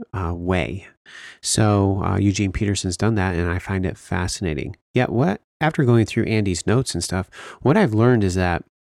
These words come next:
um, he's really made a really strong case against using translations like the Message or the New Living Translation, primarily for English students,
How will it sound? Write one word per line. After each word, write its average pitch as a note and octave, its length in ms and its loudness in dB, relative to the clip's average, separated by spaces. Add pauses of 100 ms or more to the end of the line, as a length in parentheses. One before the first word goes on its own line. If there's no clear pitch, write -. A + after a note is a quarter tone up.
(360)
um, F2 200 -4
he's G2+ 240 -2
really G#3 180 2
made G#2+ 180 2
a F#2 60 2
really F#2+ 240 2
strong F#2+ 400 -2
case G2 480 -2 (120)
against G2+ 800 -2 (500)
using A2 440 4
translations G2 720 -2
like F2 220 -4
the F2+ 100 -4
Message E2+ 580 -4
or F2+ 260 -4
the F2 120 -4
New F2+ 140 0
Living G2 240 -2
Translation, F#2+ 640 -4
primarily G2+ 500 0
for - 240 -6
English D#3 520 2
students, F#2 640 -2